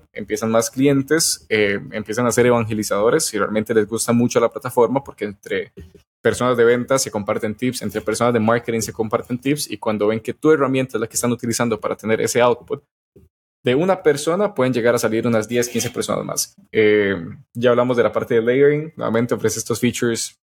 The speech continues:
de gratis, eh, o por lo menos free por una cantidad de tiempo limitado. Antes de hacerlo, por favor, asegúrate de tener una estrategia muy clara de cómo le vas a enseñar al, al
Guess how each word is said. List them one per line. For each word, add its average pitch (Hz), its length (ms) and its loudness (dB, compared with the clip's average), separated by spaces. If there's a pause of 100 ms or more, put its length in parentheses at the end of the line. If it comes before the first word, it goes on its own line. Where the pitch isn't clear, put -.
(100)
de 117 140 0
gratis, 131 600 0
eh, 110 320 -2
o 98 220 -6
por 107 140 -8
lo - 20 -8
menos 110 180 -6
free 131 240 2
por 120 200 -6
una 117 140 -2
cantidad 120 280 0
de 113 40 0
tiempo 123 220 0
limitado. 131 420 0 (840)
Antes 123 260 2
de 117 60 6
hacerlo, 143 380 0
por 123 180 2
favor, 113 340 4
asegúrate 113 400 2
de 110 60 -2
tener 107 160 0
una 117 100 2
estrategia 113 480 0
muy 120 280 2
clara 113 380 0
de 104 240 -4 (180)
cómo 123 240 2
le 120 80 4
vas 110 180 2
a 127 40 -2
enseñar 110 300 0
al, 113 200 -2
al - 180 -8